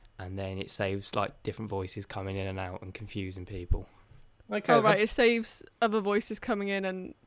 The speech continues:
Speaker 3: taking up your time.
Speaker 1: Not at all,
Speaker 3: Yeah.
Speaker 1: but
Speaker 2: It's the solo Arthur show.
Speaker 3: Yeah, that's it. The producer loves him. That's why she lets him.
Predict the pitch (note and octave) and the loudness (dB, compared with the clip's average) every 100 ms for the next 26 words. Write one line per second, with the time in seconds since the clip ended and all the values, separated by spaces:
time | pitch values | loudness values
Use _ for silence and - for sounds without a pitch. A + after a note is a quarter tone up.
0 | - G3 - F#3+ - G3+ F#3 - F3+ D#3+ | -4 -4 -2 -6 -6 -6 -6 -4 -4 -4
1 | - G#3+ - - _ - F3+ D3 D3 E3 | -6 -10 -16 -20 _ 0 2 2 4 4
2 | G#2+ - G#2+ G#2+ - D3+ - E3+ - - | 4 0 -2 -4 0 0 4 2 6 12
3 | E3 D3 C#3+ D3 C#3+ - B2+ - A#2 G#2+ | 12 12 12 12 12 8 -2 2 2 2
4 | - - - - - _ _ A#3+ G#3 - | -6 -16 -20 -20 -20 _ _ -8 -6 -6
5 | - A3 - G#3 - _ - A#3 C4 C#4+ | -10 -10 -6 -8 -8 _ -6 -6 -4 -2
6 | C#4+ - A#3 A3+ - E3+ F3 A3 A3+ - | -2 2 2 2 0 -4 -4 -6 -6 0
7 | A3 A#3+ G#3+ G3 - - - G3+ | -2 -2 -4 -4 -4 -8 -10 -12